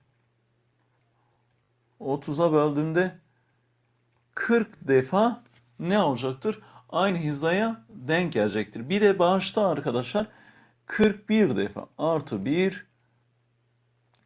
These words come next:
kırk bir defa aynı hizaya denk gelecek arkadaşlar.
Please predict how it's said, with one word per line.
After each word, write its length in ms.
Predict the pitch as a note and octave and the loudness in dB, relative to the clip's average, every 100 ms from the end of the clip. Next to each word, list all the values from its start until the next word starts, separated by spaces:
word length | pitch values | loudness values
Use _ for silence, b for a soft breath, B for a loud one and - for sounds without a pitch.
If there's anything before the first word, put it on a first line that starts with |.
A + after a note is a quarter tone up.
| _ | _
kırk 420 | - - D#3 D#3 | -8 2 2 2
bir 260 | G3 F#3 B2+ | 0 2 2
defa 520 | A2 A2+ D#3 F3 F3+ b b b b - | 0 -2 0 0 0 b b b b -2
aynı 280 | E3 F#3 D3+ | 0 2 0
hizaya 600 | B2+ A#2+ C3 D#3 F#3 F#3 b b b b | -2 0 0 2 0 -2 b b b b
denk 400 | B2 D#3 F3 D#3+ | -2 0 0 0
gelecek 440 | C#3+ C#3+ C#3 D#3 B2+ | 4 4 4 0 0
arkadaşlar. 540 | G2 G#2 G2+ G#2+ B2 | -2 -2 -6 -8 -10